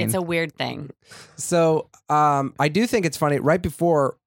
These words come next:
Speaker 3: we were talking about how beautiful Carrie looks in the intro of the show, and then this,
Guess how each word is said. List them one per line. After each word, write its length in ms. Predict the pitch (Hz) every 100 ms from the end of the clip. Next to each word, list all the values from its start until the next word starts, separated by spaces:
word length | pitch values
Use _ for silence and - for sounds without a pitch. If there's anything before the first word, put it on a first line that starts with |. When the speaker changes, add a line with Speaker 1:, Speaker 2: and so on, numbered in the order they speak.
| -
Speaker 3:
we 180 | 131 147
were 100 | 139
talking 300 | 143 131 139
about 180 | 120 113
how 360 | 127 117 113 -
beautiful 440 | 117 123 - 117
Carrie 280 | 107 117 110
looks 320 | 110 110 -
in 220 | - 117 107
the 120 | -
intro 380 | 110 107 117 107
of 60 |
the 80 | 104
show, 420 | - 113 117 170 - _ _ -
and 120 | 120
then 120 | 123
this, 240 | 123 120